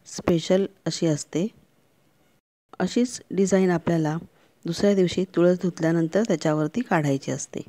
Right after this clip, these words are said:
एकादशी दिवशी तुळशीला दूध आणि केळ्याचा नैवेद्य दाखवला जातो आणि तुळशीच्या लग्नादिवशी संपूर्ण पंचपक्वान्नाचा नैवेद्य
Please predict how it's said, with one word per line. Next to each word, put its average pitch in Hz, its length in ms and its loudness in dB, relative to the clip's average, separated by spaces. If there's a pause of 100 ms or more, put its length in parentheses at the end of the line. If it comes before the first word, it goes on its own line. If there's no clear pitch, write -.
(880)
एकादशी 208 500 4
दिवशी 208 340 4
तुळशीला 190 580 2
दूध 185 280 4
आणि 185 180 4
केळ्याचा 170 480 0
नैवेद्य 165 400 2
दाखवला 160 420 0
जातो 156 420 -2 (600)
आणि 180 200 0
तुळशीच्या 185 500 2
लग्नादिवशी 180 760 0 (480)
संपूर्ण 180 480 0
पंचपक्वान्नाचा 165 960 0
नैवेद्य 160 540 0